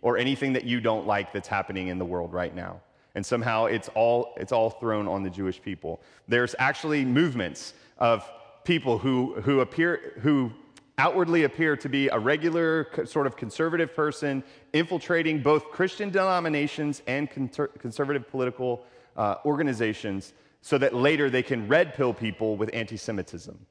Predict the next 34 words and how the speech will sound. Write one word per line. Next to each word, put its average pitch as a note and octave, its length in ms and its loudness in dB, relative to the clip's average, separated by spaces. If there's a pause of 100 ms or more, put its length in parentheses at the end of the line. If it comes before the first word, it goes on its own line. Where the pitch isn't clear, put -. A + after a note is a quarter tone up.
(280)
There C3 220 4
is D#3+ 420 2
a B2 80 2
movement A#2+ 420 0
of G#2 120 -2
anti-Semitism G#2 760 -6
happening, F#2+ 440 -6
and A2 200 0
this F#3+ 300 2 (280)
type D3+ 200 0
of G#2+ 80 -8
passage B2 580 0 (380)
shows C3 360 0
just F#3 260 0
how B2 260 0
foolish G#2+ 720 -2 (260)
that B2+ 240 2
sort A#2+ 260 -2
of G#2+ 160 0 (540)
ethnic D3+ 420 0
bo-, D3+ 240 2
boasting C3+ 460 0
and A2 140 -2
being B2+ 180 0
a G2+ 60 0
Gentile F#2 720 -2 (480)
and, A2 260 -4 (100)
and A2 320 -2
putting D#3 340 2
down A#2+ 600 0
someone B2 300 -2
who's A2 160 -4
a A2 60 -2
Jew, F#2+ 520 -2